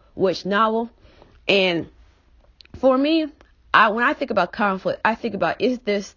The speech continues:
the hill, <laughs> you know, I wanna die on? And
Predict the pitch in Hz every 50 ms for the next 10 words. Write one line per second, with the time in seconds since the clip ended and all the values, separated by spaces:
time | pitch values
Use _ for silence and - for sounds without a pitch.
0 | _ _ _ - 156 147 - - 208 208 196 190 190 185 - - - 175 - _
1 | - - - - - - - 180 180 175 170 160 151 - - _ _ - 196 190
2 | 185 185 180 185 185 165 147 127 113 - - 131 - _ _ _ _ _ - -
3 | - - - - _ _ - - - 196 196 190 185 180 175 -